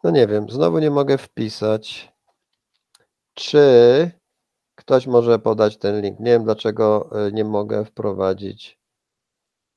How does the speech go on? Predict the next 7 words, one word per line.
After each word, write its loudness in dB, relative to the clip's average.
e, -4
nie -6
mogę 0
wprowadzić -4
tego -8
linku. -14
E, -2